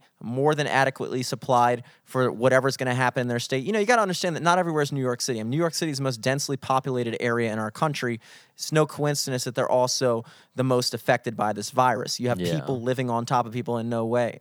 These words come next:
Speaker 1: I, I, I, that's not, that's not, you know, describable in other places. So, you know, to, to have New York and Wyoming and New York and Iowa and New York and Nevada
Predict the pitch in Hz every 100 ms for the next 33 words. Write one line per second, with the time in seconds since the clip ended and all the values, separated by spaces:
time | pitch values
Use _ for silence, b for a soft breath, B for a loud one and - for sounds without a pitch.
0 | - 98 73 80 92 113 135 131 127 -
1 | 135 127 - 123 117 135 127 120 - 131
2 | 113 107 110 b _ - - 143 117 110
3 | 110 104 135 127 - - B B - 180
4 | 165 - 190 147 143 b b - - -
5 | _ - 190 - - 175 208 233 170 180
6 | 180 151 185 190 - _ 151 147 139 143
7 | 139 160 156 120 117 117 - 135 135 147
8 | 147 156 170 - 135 135 131 151 156 143
9 | 139 - 131 135 139 151 147 135 127 123
10 | 131 131 110